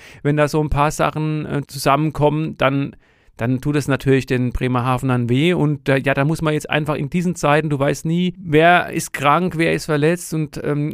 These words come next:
in vielen Kabinen, äh, gibt's ja momentan auch, äh, Corona-Fälle. Ähm, wie gesagt, le-, letzte Beispiel bei Ingolstadt. Iserlohn ist lange raus aus dem Spielbetrieb. Ähm, Wolfsburg hatte eine Auszeit gehabt und da ist die Frage,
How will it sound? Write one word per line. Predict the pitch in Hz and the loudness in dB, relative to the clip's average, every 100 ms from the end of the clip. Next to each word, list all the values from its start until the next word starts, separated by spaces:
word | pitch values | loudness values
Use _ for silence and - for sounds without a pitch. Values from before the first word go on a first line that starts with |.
| - | -6
in | 160 139 | -6 -4
vielen | - 185 190 | -2 0 0
Kabinen, | 175 156 143 160 170 165 170 | 0 -2 0 -2 0 -2 -4
äh, | 151 | -4
gibt's | 147 165 170 | -6 -4 -2
ja | |
momentan | 156 156 151 151 | 0 -2 -2 -2
auch, | 139 147 135 | 0 -2 0
äh, | 147 | -2
Corona-Fälle. | 143 147 135 160 156 - 160 156 151 151 151 - | 0 -2 0 -2 -2 0 2 2 2 0 -2 -6
Ähm, | 139 143 143 - | -4 -4 -4 -8
wie | - - | -8 -4
gesagt, | 151 151 151 - | -2 -2 -4 -4
le-, | 147 | -4
letzte | 147 151 160 | -4 -6 -2
Beispiel | 151 147 151 | -2 -2 -2
bei | 139 - | -2 -2
Ingolstadt. | 165 165 151 156 147 127 | 0 0 -2 0 0 -2
Iserlohn | - 175 160 160 160 156 | -8 -4 -2 0 2 0
ist | - | 0
lange | 151 147 165 151 | 0 2 2 2
raus | 143 151 151 | 4 2 0
aus | - 147 | -2 -2
dem | - 151 147 | 0 -2 -2
Spielbetrieb. | 131 - 160 143 151 - 147 156 - - - - - | -6 -6 -4 -4 -6 -2 -2 -2 -6 -20 -20 -20 -10
Ähm, | - 139 131 127 - | 0 2 2 -2 -8
Wolfsburg | 147 175 208 - 170 175 - | 2 2 4 2 2 2 -6
hatte | - 143 165 | -6 -2 0
eine | 160 156 | 0 0
Auszeit | 156 156 - 160 156 160 | 0 -2 -2 0 0 0
gehabt | - 135 156 - | -4 0 -2 -2
und | - 143 135 - | -4 -4 -4 0
da | 135 | 2
ist | 135 - | 2 -4
die | |
Frage, | - 135 139 139 135 | -4 0 2 2 -2